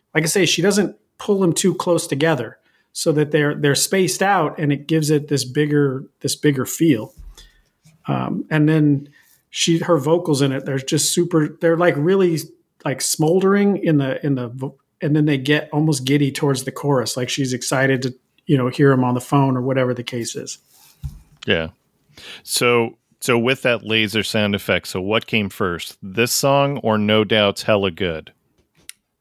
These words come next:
Speaker 1: Oh, Hella Good was way before <laughs> this. I don't
Speaker 2: Okay,
Speaker 1: think
Speaker 2: 'cause that
Speaker 1: even they
Speaker 2: laser
Speaker 1: didn't invent that either. I mean,
Speaker 2: Uh, no, I'm ju-, I'm just saying it just, it, as soon as I heard that the,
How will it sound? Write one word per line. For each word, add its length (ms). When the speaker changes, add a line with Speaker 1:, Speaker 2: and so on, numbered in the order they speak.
Speaker 1:
Oh, 200
Hella 280
Good 280
was 420
way 160
before 320
<laughs> 60
this. 300
I 120
don't 100
Speaker 2:
Okay, 120
Speaker 1:
think 120
Speaker 2:
'cause 160
that 140
Speaker 1:
even 120
they 160
Speaker 2:
laser 100
Speaker 1:
didn't 140
invent 320
that 180
either. 280
I 120
mean, 320
Speaker 2:
Uh, 140
no, 340
I'm 160
ju-, 180
I'm 140
just 180
saying 320
it 100
just, 260
it, 580
as 180
soon 220
as 140
I 100
heard 280
that 280
the, 160